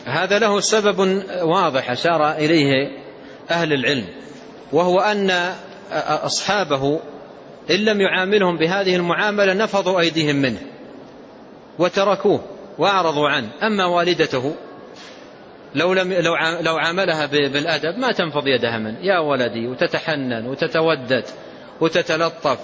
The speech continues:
ولا يزال يعقها وترحمه وتحن عليه وتعطف. ف-، فسيء الخلق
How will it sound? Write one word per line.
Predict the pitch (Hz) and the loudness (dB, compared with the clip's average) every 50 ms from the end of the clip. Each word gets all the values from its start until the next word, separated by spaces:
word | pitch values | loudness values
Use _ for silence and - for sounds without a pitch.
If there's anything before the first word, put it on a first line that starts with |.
| - - - - - - - - - - | -10 -18 -18 -18 -18 -18 -18 -14 -6 0
ولا | 143 156 175 185 180 180 175 | 2 2 4 4 4 2 2
يزال | 165 139 170 175 170 165 | 2 2 2 2 2 2
يعقها | 165 151 151 180 175 - - 170 165 165 | 2 2 2 0 0 0 0 0 0 2
وترحمه | 160 160 156 151 175 175 165 - 165 151 147 143 127 113 107 107 - 147 | 0 0 0 2 0 0 0 0 -2 -2 0 -2 -2 -4 -6 -8 -6 -4
وتحن | 143 143 175 165 - 180 180 170 160 | -2 0 0 0 0 0 0 2 2
عليه | 143 151 156 170 180 170 151 131 127 | 2 2 2 2 2 2 0 0 0
وتعطف. | 131 143 139 190 202 180 175 - - 165 143 - - - - - - - - - - - - - - - - - - - - 147 | -2 0 0 0 0 0 0 2 2 0 0 0 -6 -18 -18 -18 -20 -20 -20 -20 -20 -20 -20 -20 -20 -20 -20 -20 -16 -14 -12 -6
ف-، | - 170 | -2 0
فسيء | 165 165 165 165 151 170 165 156 - 240 277 269 254 240 208 | 2 2 2 0 0 -2 -2 0 0 0 2 4 4 4 4
الخلق | 185 175 - 208 196 165 165 175 190 | 2 2 2 2 4 4 4 4 2